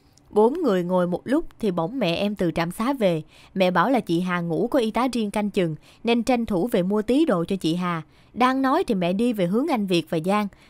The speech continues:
thẳng tay tát Giang và Việt hai phát rõ đâu. Lần đầu tiên trong mười tám năm em thấy mẹ giận và đánh người dữ như vậy. Giọng mẹ căng đét nói: "Tại sao hai đứa bay mất dạy với con gái tao?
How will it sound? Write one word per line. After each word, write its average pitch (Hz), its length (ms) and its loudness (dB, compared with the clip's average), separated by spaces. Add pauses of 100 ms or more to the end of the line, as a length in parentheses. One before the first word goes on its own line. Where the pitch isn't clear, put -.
(120)
thẳng 220 340 -2
tay 247 260 2
tát 285 300 -2
Giang 247 300 0
và 190 80 -2
Việt 165 260 -2
hai 233 200 0
phát 294 280 -2
rõ 185 240 0
đâu. 233 220 2 (420)
Lần 226 280 4
đầu 214 160 2
tiên 262 260 2
trong 247 180 0
mười 175 120 0
tám 262 320 -4
năm 247 220 0 (280)
em 226 160 0
thấy 285 140 2
mẹ 220 200 0
giận 165 340 -2
và 175 100 0
đánh 214 300 -2
người 175 160 2
dữ 165 160 0
như 285 200 0
vậy. 175 240 -2 (340)
Giọng 190 280 2
mẹ 185 120 2
căng 254 300 -2
đét 277 240 2
nói: 269 260 0 (320)
"Tại 196 200 4
sao 247 160 6
hai 233 160 2
đứa 262 100 2
bay 226 160 4
mất 320 240 2
dạy 190 260 2
với 285 80 2
con 226 140 0
gái 240 180 2
tao? 220 220 2